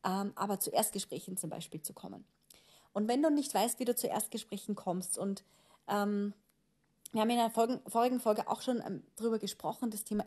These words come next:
Erstgespräche, drei Wege, wie du heute noch zu einem Erstgespräch kommen kannst und einen Kunden gewinnen kannst. Dazu gibt es einen Online-Kurs, den ich erstellt habe, den findest du in den Shownotes. Und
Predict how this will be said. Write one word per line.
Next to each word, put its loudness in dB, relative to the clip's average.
Erstgespräche, 2
drei 4
Wege, 4
wie 0
du 2
heute 4
noch 2
zu 0
einem 2
Erstgespräch -2
kommen 4
kannst -2
und -6
einen -4
Kunden 2
gewinnen 2
kannst. -2
Dazu -4
gibt -4
es -4
einen -4
Online-Kurs, 4
den 4
ich 0
erstellt -2
habe, -4
den -2
findest -2
du -4
in -4
den -6
Shownotes. 0
Und 4